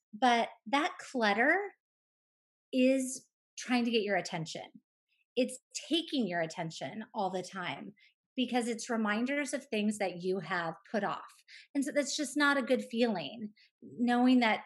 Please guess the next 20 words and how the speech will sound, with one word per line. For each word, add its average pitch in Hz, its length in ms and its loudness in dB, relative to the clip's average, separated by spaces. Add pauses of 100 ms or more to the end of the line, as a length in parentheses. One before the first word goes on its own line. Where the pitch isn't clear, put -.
(100)
"Oh, 214 220 2
I, 196 280 2
I 214 100 4
need 226 380 6
to 208 500 4
get 202 180 2
to 214 120 -2
that, 196 560 2
that, 180 260 0 (360)
that's - 440 -2
something 240 440 2
on 214 120 4
my 196 140 2
to-do 175 460 -6
list." - 480 -10 (440)
Um, 202 560 0 (480)
the 220 300 2
best 302 460 4
way 226 720 4 (260)
to 220 480 2